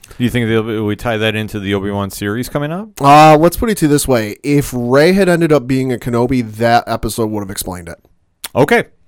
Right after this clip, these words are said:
Speaker 1: Fair enough.
Speaker 2: If it would have been a weird workaround, but if Rey had ended up being a Kenobi, this would, it would have worked in this way.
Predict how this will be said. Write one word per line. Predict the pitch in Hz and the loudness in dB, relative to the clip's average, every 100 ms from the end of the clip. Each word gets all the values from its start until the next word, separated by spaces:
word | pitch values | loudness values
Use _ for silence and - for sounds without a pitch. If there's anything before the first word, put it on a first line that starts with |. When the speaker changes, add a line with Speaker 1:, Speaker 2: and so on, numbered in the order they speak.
| _ _ | _ _
Speaker 1:
Fair | - 110 | -4 0
enough. | 143 120 | 0 2
Speaker 2:
If | 147 147 120 | 2 2 2
it | 131 135 | 0 0
would | 139 147 | 2 4
have | |
been | 139 151 | 4 2
a | 123 | 2
weird | 127 160 180 | 0 2 4
workaround, | 170 175 175 175 165 170 | 4 0 2 2 4 4
but | 143 120 | 2 2
if | 113 143 139 - | 0 0 0 -4
Rey | 127 123 143 156 | -4 2 4 4
had | 156 | 2
ended | 151 151 | 2 2
up | 143 127 | 0 0
being | 139 | -2
a | 135 | -2
Kenobi, | 135 131 139 135 | 0 0 2 0
this | 117 117 117 120 135 135 131 - | -2 -12 -16 0 2 4 2 -2
would, | 131 127 120 110 | -2 2 2 2
it | 123 | 0
would | 123 120 | 0 0
have | |
worked | 113 110 98 | 2 0 -4
in | 95 | -10
this | - | -10
way. | - | -12